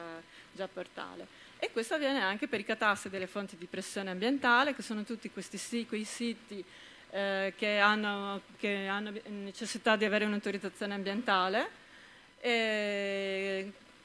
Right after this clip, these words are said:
quindi che va, eh, andiamo dalle industrie chimiche, manifatturiere, aziende zootecniche, aziende agricole, fino anche alle, eh,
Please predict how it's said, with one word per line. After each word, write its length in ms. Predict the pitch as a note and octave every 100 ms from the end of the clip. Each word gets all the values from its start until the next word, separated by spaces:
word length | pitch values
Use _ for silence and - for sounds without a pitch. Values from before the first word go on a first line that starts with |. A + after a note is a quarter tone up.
| B3
quindi 320 | - G#3+ G#3
che 100 | G3
va, 220 | G3 F#3+ G3
eh, 200 | G3 F#3+
andiamo 420 | G3+ G3+ G3+ G#3+
dalle 400 | F#3+ F#3 F#3 F#3
industrie 480 | F#3 F#3 G3 - G3+
chimiche, 500 | G3 G3 G3+ G3 G3 F#3 F#3
manifatturiere, 760 | F#3 F#3 - F#3+ F#3+ F#3 F#3 F#3+
aziende 520 | F#3+ E3+ G3 F#3 F#3
zootecniche, 640 | F#3 - F#3+ - G3 G3
aziende 320 | F3+ F3 F#3+
agricole, 520 | F#3+ F#3+ F#3+ - F#3 F#3
fino 220 | F#3 F3+
anche 320 | F3+ F#3 F#3+
alle, 460 | F3+ F3 E3+ F3
eh, 60 | E3+